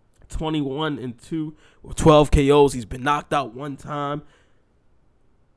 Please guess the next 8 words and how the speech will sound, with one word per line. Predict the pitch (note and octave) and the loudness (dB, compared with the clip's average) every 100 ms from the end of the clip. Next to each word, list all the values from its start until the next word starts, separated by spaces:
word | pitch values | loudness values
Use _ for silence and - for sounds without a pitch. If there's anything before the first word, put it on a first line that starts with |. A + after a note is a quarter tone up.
| _ _ _ _ _ | _ _ _ _ _
He | - | -10
stands | B2 D#3+ D#3 C3+ | -6 -2 -2 -2
at | B2+ | -6
five | - D#3 D#3+ | 0 4 4
eleven | C#3 D#3 D3 C#3 | 2 0 -2 -4
and | C#3 | -6
a | A2+ | -8
half. | - D#3 C#3+ - - | -6 -4 -4 -8 -14